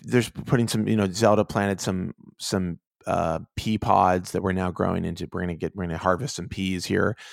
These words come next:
And, um, in, like, in, like, a thing outside, like, it's not a big thing. We got this, like, copper, like, mm, what do you call it? Like a barrel? I don't know what it is. Anyhow, but my point is, it's really good to not be looking at the internet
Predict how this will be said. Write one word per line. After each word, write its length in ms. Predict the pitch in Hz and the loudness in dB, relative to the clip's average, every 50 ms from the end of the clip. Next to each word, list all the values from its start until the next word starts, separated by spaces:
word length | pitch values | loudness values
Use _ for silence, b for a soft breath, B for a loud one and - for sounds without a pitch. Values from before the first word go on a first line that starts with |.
| B B B B B B B B _ | B B B B B B B B _
And, 300 | - 120 120 123 120 120 | 4 4 4 4 6 6
um, 200 | 117 113 113 110 | 6 6 4 4
in, 120 | - 147 151 | 2 4 4
like, 160 | 156 147 - | 4 2 2
in, 140 | - 160 165 | 2 2 2
like, 120 | 180 185 - | 4 2 2
a 40 | |
thing 260 | 160 - 202 196 185 170 | 2 4 4 6 6 6
outside, 320 | 147 139 - - 143 135 | 4 4 4 4 6 6
like, 120 | 117 110 | 6 4
it's 80 | 117 135 | 2 2
not 120 | 170 180 | 4 4
a 40 | 175 131 | 4 4
big 180 | 139 147 - | 4 0 0
thing. 220 | - - 110 95 95 | 0 -2 -2 -2 0
We 60 | 95 | 2
got 140 | 113 107 95 | 2 2 2
this, 140 | 101 98 - | 2 0 -2
like, 100 | 101 - | -2 0
copper, 580 | - - 98 98 - - 98 92 87 87 - - - | 4 4 4 6 6 4 4 4 4 2 -2 -2 -2
like, 300 | 90 85 85 - - _ _ _ _ _ _ _ _ _ _ _ _ _ _ _ _ 107 | -2 -2 -2 -4 -8 _ _ _ _ _ _ _ _ _ _ _ _ _ _ _ _ -20
mm, 400 | 95 87 85 85 80 76 85 92 | -20 -18 -18 -20 -20 -20 -10 -10
what 100 | 95 87 | -8 -8
do 40 | |
you 40 | 85 | -8
call 220 | - - 76 78 - | -4 0 0 0 0
it? 40 | - - | -2 -6
Like 100 | - 110 | -18 -20
a 40 | - | -16
barrel? 440 | _ - 78 87 98 110 - - - | _ -4 0 2 4 2 2 0 -4
I 40 | - | -8
don't 100 | - 85 | -10 -10
know 80 | 87 | -10
what 100 | 85 76 73 | -10 -10 -10
it 60 | 69 | -10
is. 200 | - - - - | -10 -12 -8 -2
Anyhow, 320 | - 160 175 143 131 107 90 B B B B B B _ _ _ - | 0 2 4 6 4 4 2 B B B B B B _ _ _ 4
but 280 | 165 143 117 101 - - _ _ _ _ _ | 6 6 6 4 2 -4 _ _ _ _ _
my 180 | - 117 120 117 | 2 4 4 4
point 320 | - - 160 151 143 135 | 4 2 2 2 4 4
is, 260 | 117 101 101 95 - - | 4 4 2 0 0 -4
it's 140 | - - - | -8 -6 -6
really 400 | 107 104 104 113 123 135 156 160 | -2 2 4 6 8 8 6 6
good 400 | 139 107 110 101 92 90 82 - | 4 4 4 4 4 4 0 -2
to 260 | - - 92 92 92 92 | -4 -2 -2 -2 -2 -4
not 300 | - 92 95 92 98 95 | -4 0 2 2 2 2
be 100 | - 127 | 0 0
looking 280 | 117 123 120 - 123 117 | 0 0 -2 0 0 -2
at 80 | 117 | 0
the 120 | - 110 101 | 0 0 0
internet 440 | 95 92 92 95 92 90 90 87 | 2 2 2 2 2 2 0 0